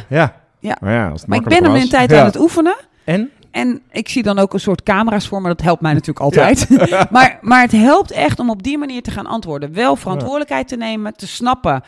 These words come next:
Speaker 2: Ja, ik snap dat de wereld teleurgesteld kan zijn, want iedereen let natuurlijk op mijn sport. Maar ook dan te zeggen van: "Ja, oké,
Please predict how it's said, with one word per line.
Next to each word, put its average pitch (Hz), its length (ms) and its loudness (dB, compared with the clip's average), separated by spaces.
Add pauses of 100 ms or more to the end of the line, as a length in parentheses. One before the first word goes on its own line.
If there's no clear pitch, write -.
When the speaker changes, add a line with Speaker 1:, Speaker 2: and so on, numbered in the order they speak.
(360)
Speaker 2:
Ja, - 220 -2
ik - 120 -8
snap 208 300 -4
dat 165 220 -2
de 160 140 -8
wereld 165 340 -2
teleurgesteld 185 600 0
kan 160 120 -4
zijn, 143 200 -2
want 147 160 -4
iedereen 143 420 -4
let 170 140 0
natuurlijk 196 320 -2
op 196 100 -2
mijn 180 160 -2
sport. - 360 -4 (340)
Maar 214 260 -2
ook 269 280 0
dan 226 200 2
te 214 100 -8
zeggen 190 320 0
van: 185 260 -2
"Ja, 147 380 -2
oké, 165 400 -6